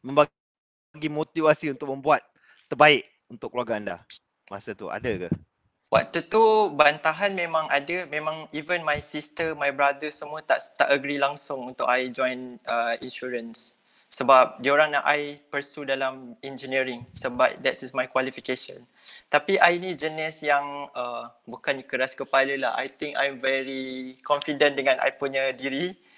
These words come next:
Speaker 2: I'm very confident in myself. So I just, uh, do apa yang I rasa I boleh buat.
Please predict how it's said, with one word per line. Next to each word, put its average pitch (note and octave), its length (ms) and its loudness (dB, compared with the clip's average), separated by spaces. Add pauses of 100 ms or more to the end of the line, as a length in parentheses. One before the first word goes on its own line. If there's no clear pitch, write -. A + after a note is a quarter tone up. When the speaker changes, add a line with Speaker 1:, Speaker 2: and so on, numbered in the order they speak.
(120)
Speaker 2:
I'm C#3 160 4
very D3+ 240 0
confident D3 400 -4
in C3+ 80 -8
myself. C#3 480 0 (400)
So - 160 -4
I C#3+ 160 0
just, F3+ 320 -6 (160)
uh, B2+ 80 -8 (160)
do D3 560 -4
apa C3 240 -2
yang C3 240 -2
I C3 160 2
rasa C3+ 400 0
I B2+ 80 0
boleh B2+ 240 -4
buat. A#2+ 320 -2